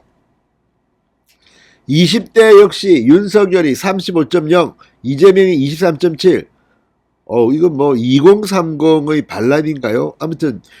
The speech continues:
윤석열이 이재명을 이공삼공에서 압도했습니다.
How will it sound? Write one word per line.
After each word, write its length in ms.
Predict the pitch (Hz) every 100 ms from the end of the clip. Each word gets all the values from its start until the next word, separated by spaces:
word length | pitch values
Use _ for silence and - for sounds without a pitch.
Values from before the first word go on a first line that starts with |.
| _
윤석열이 960 | 131 190 202 208 196 180 170 175 165 - _ _ _
이재명을 840 | 127 143 127 165 160 160 147 151 131
이공삼공에서 960 | 117 127 165 160 151 127 135 127 110 127
압도했습니다. 760 | 165 - 123 - - 78 -